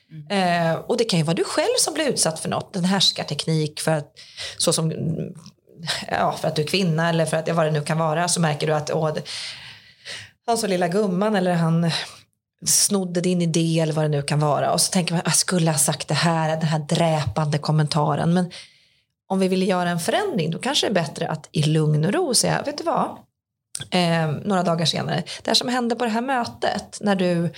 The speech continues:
Speaker 2: eh, när jag upplevde att du avbröt mig och tog min idé, bla, bla, bla, bla, bla, det, det kändes inget bra för mig." Och då är det inte heller så att den här personen kommer säga, "Åh nej, förlåt att jag utövade en härskarteknik över dig."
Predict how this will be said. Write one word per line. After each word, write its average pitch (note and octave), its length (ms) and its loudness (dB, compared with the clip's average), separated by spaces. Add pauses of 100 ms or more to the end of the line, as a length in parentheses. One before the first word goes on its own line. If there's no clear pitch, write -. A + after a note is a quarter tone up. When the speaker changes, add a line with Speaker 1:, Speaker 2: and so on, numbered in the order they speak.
(500)
Speaker 2:
eh, F3 200 2
när F#3 100 2
jag F#3+ 100 0
upplevde F#3 280 0
att D#3+ 80 -2
du - 180 0
avbröt G3+ 500 0
mig E3+ 180 0
och F3 80 -4
tog G#3+ 240 0
min E3+ 120 2
idé, E3 220 2
bla, E3 120 0
bla, - 100 0
bla, - 140 -2
bla, - 80 -2
bla, - 300 -2
det, - 180 2
det C4+ 80 0
kändes C#4+ 300 0
inget B3+ 200 -4
bra - 340 -2 (120)
för - 100 -14
mig." - 240 -2 (760)
Och A3+ 120 -4
då E4 100 2
är F4+ 40 0
det G4 60 0
inte F4+ 180 -4
heller G4 320 0
så G3+ 120 0
att F#3 80 -2
den F3+ 100 0
här D#3 80 2
personen D#3 280 -2
kommer D#3 140 0
säga, D#3 200 0 (320)
"Åh D4+ 220 0
nej, C4+ 440 0
förlåt D4+ 540 0
att C#4+ 100 -2
jag C4+ 140 2
utövade G3 560 0
en G3 60 2
härskarteknik A#3 880 0
över D4+ 160 -2
dig." D3+ 440 2